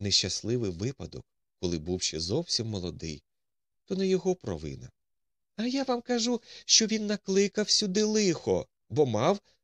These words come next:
лихе око. Її рука знову вистрелила добре відомим латинським жестом.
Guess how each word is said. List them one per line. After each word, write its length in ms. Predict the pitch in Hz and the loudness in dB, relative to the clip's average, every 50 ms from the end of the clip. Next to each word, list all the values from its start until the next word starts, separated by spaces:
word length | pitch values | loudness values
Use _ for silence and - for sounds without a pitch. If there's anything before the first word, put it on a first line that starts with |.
| _ _ _ | _ _ _
лихе 360 | 101 104 98 - - 131 - - | -4 -4 -4 -2 -4 -4 -4 0
око. 400 | - 226 240 220 - - - - - _ _ _ _ _ _ _ _ _ _ _ _ - | 2 2 2 2 -2 -8 -16 -16 -16 _ _ _ _ _ _ _ _ _ _ _ _ -8
Її 260 | 87 90 87 85 90 | -4 -2 0 0 0
рука 360 | 85 87 82 - - 101 104 | 0 -2 -4 -4 -2 -2 -2
знову 520 | 87 82 80 80 101 127 139 123 117 101 - _ _ _ _ _ _ _ | -2 -2 -4 -2 -2 0 2 2 2 0 0 _ _ _ _ _ _ _
вистрелила 720 | - - 76 90 101 87 - - 78 78 78 80 82 78 | -8 -2 0 2 2 2 -2 -4 -4 -4 -2 -2 -2 -2
добре 420 | 73 76 87 90 95 90 90 85 78 | -2 0 2 4 4 4 2 0 -2
відомим 520 | 71 78 69 76 101 110 117 110 98 92 - _ _ - | -4 -6 -4 -2 -2 0 0 0 -2 -4 -6 _ _ -8
латинським 680 | - 82 76 - _ 82 82 78 - - - 82 80 80 | -6 -6 -6 -4 _ -6 -4 -2 -4 -4 -4 -4 -2 0
жестом. 580 | 76 87 95 95 90 - - - - - - | 0 0 2 2 0 -2 -2 -4 -8 -12 -12